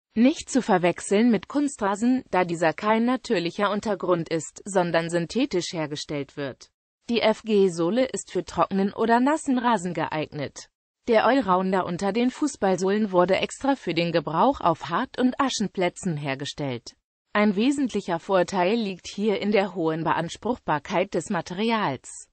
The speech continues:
Gerade auf harten Untergründen ist eine hohe Belastbarkeit und Materialstärke wichtig. Diese Sohle wurde extra für den Gebrauch in Sporthallen und auf gebohnerten Böden hergestellt.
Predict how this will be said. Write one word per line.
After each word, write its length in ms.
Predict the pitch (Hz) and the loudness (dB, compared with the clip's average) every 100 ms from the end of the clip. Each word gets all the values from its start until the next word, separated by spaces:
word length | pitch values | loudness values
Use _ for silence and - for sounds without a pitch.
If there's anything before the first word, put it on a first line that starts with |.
| _ _ _ - | _ _ _ 0
Gerade 460 | 220 208 262 302 | 4 6 4 4
auf 220 | 175 - | 0 -2
harten 320 | 180 180 185 156 | -2 -2 -2 -4
Untergründen 800 | 175 180 160 185 277 - 160 147 | -4 -4 0 2 2 0 -4 -4
ist 240 | 175 - | -6 -4
eine 280 | 185 175 175 | -2 -2 0
hohe 240 | 240 320 | 2 2
Belastbarkeit 920 | 233 254 269 311 - 165 - 175 156 | 0 0 -2 -2 -2 -4 -2 -4 -4
und 160 | 170 - | -6 0
Materialstärke 1200 | 170 160 202 233 214 180 175 - 202 208 294 311 | 0 0 -2 0 2 2 0 0 -2 0 2 2
wichtig. 640 | 262 - - 160 139 - _ _ _ _ - | 2 -2 -2 -2 -2 -12 _ _ _ _ 4
Diese 320 | 285 294 247 | 4 6 2
Sohle 400 | 165 180 254 208 | 2 2 0 4
wurde 260 | 196 185 | 4 6
extra 440 | - - - 277 277 | 4 0 -4 -2 -2
für 180 | - 165 | -2 -2
den 180 | 170 | 0
Gebrauch 460 | 170 160 156 208 277 | 0 -2 2 2 2
in 220 | - 175 | -2 -6
Sporthallen 680 | - - 247 240 196 160 160 | -6 0 2 2 0 -2 -2
und 220 | - 170 | -6 0
auf 180 | 160 156 | 0 0
gebohnerten 680 | 170 160 175 220 254 233 190 | -4 -2 0 0 -2 -2 -2
Böden 320 | 165 165 175 | 0 -2 -2
hergestellt. 800 | 175 147 143 - 151 143 123 - | -4 -4 -6 -8 -6 -6 -8 -14